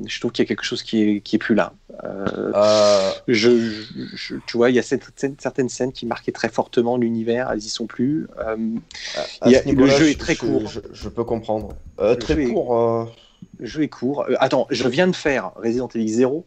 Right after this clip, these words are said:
Speaker 1: Resident
Speaker 2: Mhm.
Speaker 1: Evil un Remake, Resident Evil cinq,
Speaker 2: Ouais.
Speaker 1: Resident Evil six, Révélation un, Révélation deux, Resident Evil sept. Donc, je suis, j'ai tout refait, tout, quasiment tous les Resident Evil.
Speaker 2: Ouais,
Speaker 1: Et de
Speaker 2: ouais,
Speaker 1: ceux
Speaker 2: t'en
Speaker 1: que
Speaker 2: as
Speaker 1: j'ai
Speaker 2: fait
Speaker 1: pas
Speaker 2: pas
Speaker 1: encore
Speaker 2: mal,
Speaker 1: fait,
Speaker 2: ouais.
Speaker 1: c'est le deux et le trois. Euh, que,
Speaker 2: D'accord.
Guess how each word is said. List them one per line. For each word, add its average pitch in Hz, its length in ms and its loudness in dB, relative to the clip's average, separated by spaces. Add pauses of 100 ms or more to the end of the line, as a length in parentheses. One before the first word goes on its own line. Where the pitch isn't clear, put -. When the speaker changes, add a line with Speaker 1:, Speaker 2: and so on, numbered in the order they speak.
Speaker 1:
Resident 110 220 -2
Speaker 2:
Mhm. 120 80 -2
Speaker 1:
Evil 135 260 -2 (140)
un 147 160 6
Remake, 123 460 0 (180)
Resident 113 220 2
Evil 104 220 -4
cinq, - 260 -2
Speaker 2:
Ouais. 104 180 0 (160)
Speaker 1:
Resident 117 160 2
Evil 107 220 -4
six, - 420 -12
Révélation 110 580 0
un, 156 140 0
Révélation 123 600 -2
deux, 120 180 2
Resident 127 300 2
Evil 123 180 -2
sept. - 300 -12 (280)
Donc, 127 100 2
je - 60 -2
suis, 135 220 0
j'ai 127 200 0
tout - 160 -2
refait, 180 340 2 (120)
tout, - 160 -18
quasiment 170 300 0
tous - 140 2
les 147 60 -4
Resident 123 320 -4
Evil. 139 240 -12 (260)
Speaker 2:
Ouais, 113 140 2
Speaker 1:
Et 117 40 6
de 117 40 6
Speaker 2:
ouais, 117 60 0
Speaker 1:
ceux - 80 -2
Speaker 2:
t'en 190 80 -2
Speaker 1:
que 196 60 2
Speaker 2:
as - 20 2
Speaker 1:
j'ai 156 100 0
Speaker 2:
fait - 40 -2
Speaker 1:
pas 165 60 -2
Speaker 2:
pas 113 60 -4
Speaker 1:
encore 107 100 -2
Speaker 2:
mal, 107 60 -2
Speaker 1:
fait, 214 80 -2
Speaker 2:
ouais. - 60 -16
Speaker 1:
c'est 190 80 2
le 156 120 2
deux 165 180 -2
et 165 40 0
le 143 60 -6
trois. - 200 -20 (560)
Euh, 107 200 -4
que, - 120 2
Speaker 2:
D'accord. 110 320 -2